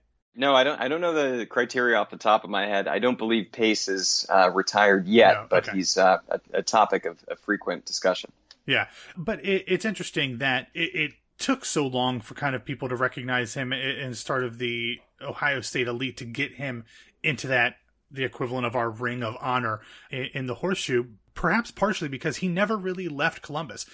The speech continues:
Speaker 2: He went out and played in the N F L. Obviously, he, including an, uh, an N F L championship, uh, a few seasons later with the Detroit Lions. But then he came back to Columbus and worked for George Steinbrenner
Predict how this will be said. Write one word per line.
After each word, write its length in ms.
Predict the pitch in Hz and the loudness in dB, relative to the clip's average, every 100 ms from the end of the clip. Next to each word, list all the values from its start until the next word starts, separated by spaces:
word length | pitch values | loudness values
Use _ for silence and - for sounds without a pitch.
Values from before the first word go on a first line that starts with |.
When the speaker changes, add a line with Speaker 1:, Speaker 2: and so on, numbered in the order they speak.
| - - | -20 -14
Speaker 2:
He 520 | - 147 139 143 - _ _ _ _ | -6 -4 -4 -6 -8 _ _ _ _
went 280 | 135 139 175 | -8 -2 0
out 140 | 160 | 0
and 120 | 151 - | -2 -4
played 200 | 143 143 | -4 -2
in 60 | |
the 120 | 135 | -2
N 80 | 131 | 0
F 180 | 131 - | 0 0
L. 120 | 131 | 0
Obviously, 440 | 139 120 123 135 123 | 2 2 -2 -4 -6
he, 60 | |
including 420 | 120 107 139 127 | -8 -6 -6 -4
an, 100 | 123 | -6
uh, 260 | 127 120 127 131 | -4 -4 -4 -6
an 120 | 135 | -4
N 120 | 135 | -2
F 140 | 127 | 0
L 100 | 135 | -2
championship, 760 | 120 135 127 131 120 - 135 - - - - - | -4 -6 -6 -6 -8 -4 -6 -6 -16 -20 -20 -4
uh, 160 | 131 123 | -2 -2
a 60 | |
few 200 | - 147 | -2 -4
seasons 540 | 123 147 131 123 117 123 | -4 -4 -4 -4 -6 -2
later 300 | 123 123 120 | 0 0 0
with 240 | 123 117 | -4 -6
the 60 | 123 | -8
Detroit 420 | 110 - 120 117 | -10 -6 -6 -6
Lions. 360 | 143 170 143 113 - - - - | -6 -4 -6 -8 -14 -20 -16 -8
But 100 | 185 | -4
then 80 | |
he 100 | 233 | -4
came 340 | 226 214 170 107 _ - | -4 -6 -6 -10 _ -2
back 300 | 135 175 - | 0 -2 -8
to 100 | 139 | -10
Columbus 560 | 127 117 107 117 - - - - - | -6 -6 -4 -4 -6 -10 -20 -20 -8
and 540 | 147 139 135 131 127 120 - - | 0 2 4 2 0 -6 -16 -18
worked 600 | 156 123 123 156 170 - | -14 -8 -2 -2 -4 -10
for 340 | - 147 151 | -8 -4 -4
George 400 | 123 147 131 - | -4 -4 -4 -4
Steinbrenner 680 | 139 143 127 131 127 127 | -4 -4 -4 -2 0 -2